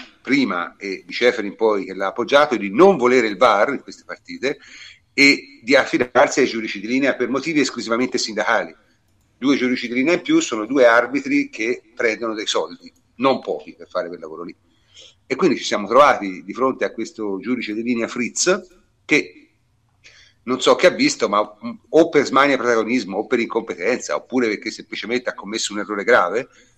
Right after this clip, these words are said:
ha provocato l'espulsione di Cristiano Ronaldo, che onestamente non aveva fatto nulla.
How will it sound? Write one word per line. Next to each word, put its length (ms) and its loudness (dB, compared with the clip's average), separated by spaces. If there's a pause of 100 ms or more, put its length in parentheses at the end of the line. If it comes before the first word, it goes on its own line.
(920)
ha 160 0
provocato 560 4
l'espulsione 640 -6
di 60 -4
Cristiano 380 2
Ronaldo, 440 0
che 140 -2
onestamente 520 -4
non 100 -6
aveva 160 -2
fatto 440 0 (160)
nulla. 500 2